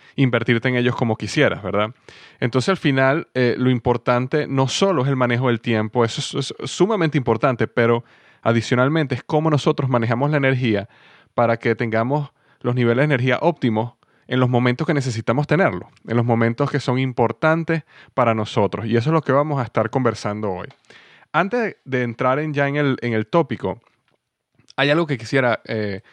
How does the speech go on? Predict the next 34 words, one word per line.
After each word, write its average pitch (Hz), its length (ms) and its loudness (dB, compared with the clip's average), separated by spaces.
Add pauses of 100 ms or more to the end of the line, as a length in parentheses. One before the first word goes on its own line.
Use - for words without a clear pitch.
(480)
comentar 127 400 2
aquí. 123 200 -2
Yo 110 140 2
normalmente 156 540 2
al 147 80 2
principio 131 360 0
de 143 40 4
los 139 120 2
podcasts 147 420 -2
siempre, 123 640 0
eh, 104 360 -4 (360)
hablo 117 340 2
de 127 80 4
la 110 180 4
reseña 123 540 0
de 135 60 2
la 127 80 0
semana. 110 500 -2 (800)
Eh, 113 500 2
y 139 280 0
hoy 165 120 2
voy 185 120 2
a - 20 0
hacer 185 160 0
algo 180 200 0
un 180 100 -2
poquito 202 400 -2
diferente, 123 460 0
algo 123 120 0
que 151 100 0
normalmente 135 460 0
no 143 160 2
hago, 113 240 0
porque 113 460 -2